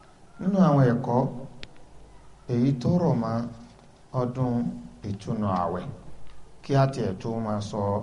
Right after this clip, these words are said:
àwọn ìdájọ́ tó ń bẹ fún ọdún ìtúnu àwẹ̀. Alákọ̀ọ́kọ́ ń bẹ, gbogbo ẹnikẹ́ni tí ó gbààwẹ̀,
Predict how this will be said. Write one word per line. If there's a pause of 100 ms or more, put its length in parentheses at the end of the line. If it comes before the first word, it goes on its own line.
(360)
àwọn
ìdájọ́ (500)
tó
ń
bẹ
fún (640)
ọdún (420)
ìtúnu
àwẹ̀. (640)
Alákọ̀ọ́kọ́
ń
bẹ, (640)
gbogbo
ẹnikẹ́ni (260)
tí
ó
gbààwẹ̀,